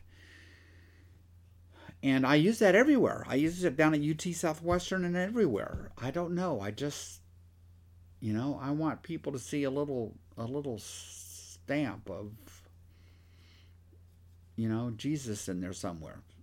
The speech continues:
So anyway, so that is First Thessalonians. So nobody's typing anything in with questions for me today. So that's okay.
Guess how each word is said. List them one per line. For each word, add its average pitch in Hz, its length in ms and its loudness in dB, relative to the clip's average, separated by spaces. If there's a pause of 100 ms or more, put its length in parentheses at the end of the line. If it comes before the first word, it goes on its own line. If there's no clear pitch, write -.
So 151 500 4
anyway, 143 640 6 (1900)
so 151 300 6
that 202 440 4
is 156 280 4
First 160 400 0
Thessalonians. 135 840 0
So 131 420 0 (1120)
nobody's 170 400 4
typing 156 460 -2
anything 113 420 0
in 92 320 -8 (340)
with 107 180 -6
questions 95 480 -4
for - 180 -12
me 101 160 -4
today. 123 500 -2 (440)
So - 360 -8
that's 156 220 -4
okay. 170 340 -2